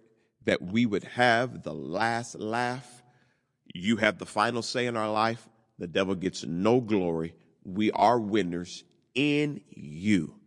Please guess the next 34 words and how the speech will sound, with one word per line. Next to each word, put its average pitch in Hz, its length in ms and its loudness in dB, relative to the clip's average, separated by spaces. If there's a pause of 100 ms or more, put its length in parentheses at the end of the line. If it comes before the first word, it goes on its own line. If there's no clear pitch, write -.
(400)
And 92 160 -2
whatever 123 400 4
we 110 180 0
don't 131 400 0 (360)
seem 147 320 -2
to 147 100 -2
get 123 300 4 (440)
on 131 300 2
this 143 180 0
side, 76 380 -4 (460)
we'll 82 160 -6
get 95 200 0
it 95 80 -4
on 101 200 0
that 95 160 -2
side 104 200 0
in 107 120 -2
heaven. - 320 -8 (160)
So - 180 -10
we 80 160 -2
always 82 400 -4
win. 52 220 -12 (220)
And 69 100 -16
we 80 80 -14
thank - 280 -8
you - 60 -18
for - 240 -10
it. - 220 -18
In 69 100 -10
Jesus' 90 480 -8
name, 52 320 -10 (500)
amen 87 540 4 (380)
and 87 240 -4
amen. 80 1080 -6